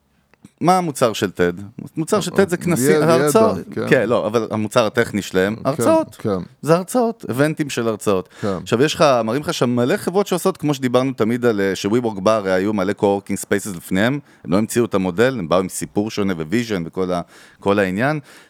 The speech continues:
Speaker 1: טד בעצם באו ומראש, קודם כל, דרך אגב, מה ראשי תיבות של טד? בוא אני אתקיל אותך, אתה לא
Speaker 2: מה,
Speaker 1: יודע.
Speaker 2: אני לא יודע.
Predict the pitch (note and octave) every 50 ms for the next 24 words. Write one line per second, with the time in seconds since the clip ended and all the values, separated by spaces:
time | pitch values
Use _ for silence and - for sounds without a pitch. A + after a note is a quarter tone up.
0 | _ _ - F3+ G3+ G3+ F3+ F3+ F#3 E3 - - C3 B2 A#2+ A#2 C3+ D3+ E3 D#3+
1 | C3+ B2 A2+ G#2 G#2+ G#2+ A2+ C3+ C3 - - D3 C3+ C3+ C#3+ B2 C3 A#2 C3 B2+
2 | A2+ G#2+ G#2+ A#2 A#2+ A#2 - B2+ G#2+ - G#2+ G2 G#2+ G2+ - F#2+ E2 - B2+ C3
3 | A2 F2+ G2+ G#2 G2 F#2 F2 - - F#2 F2+ E2 - - - D2 - D#2 D#2 D2+
4 | D#2 D2+ D2+ F2 D#2 D2+ C#2+ F#2 G2 G2 G2 F#2+ G#2 G2